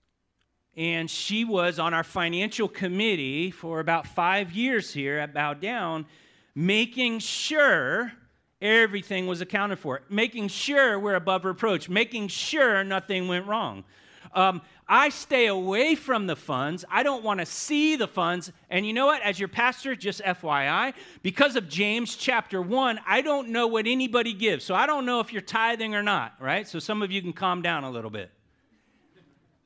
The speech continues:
I don't wanna know. You know why?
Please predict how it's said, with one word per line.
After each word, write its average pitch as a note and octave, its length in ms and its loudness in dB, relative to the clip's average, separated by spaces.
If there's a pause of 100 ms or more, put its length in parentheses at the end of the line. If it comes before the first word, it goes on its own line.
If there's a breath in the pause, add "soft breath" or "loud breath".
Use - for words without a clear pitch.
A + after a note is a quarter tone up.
(2250 soft breath)
I F3 120 2
don't A3+ 260 0
wanna G3+ 320 2
know. G#2+ 300 -6 (1300)
You B2 80 -12
know D3 140 -4
why? F3+ 420 -2